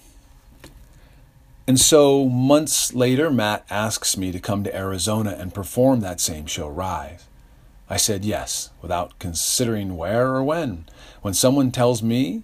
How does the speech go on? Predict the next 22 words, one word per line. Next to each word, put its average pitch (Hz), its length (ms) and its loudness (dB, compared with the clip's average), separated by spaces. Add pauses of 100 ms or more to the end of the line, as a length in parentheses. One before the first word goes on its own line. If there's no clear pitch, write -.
that 95 140 -8
they 104 120 0
want 104 240 -2
to - 80 -8
change 98 280 -4
the 90 80 -6
health 101 260 -2
and 104 100 -4
well-being 98 460 -2
of 95 100 -6
the 95 80 -6
world, 95 440 -2 (460)
one 101 320 -2
person 104 420 -4
at 95 120 -6
a 92 60 -8
time, 107 320 -2
and 104 80 -2
asks 101 420 -4
me 98 140 -4
to 98 60 -10
participate, 120 680 -4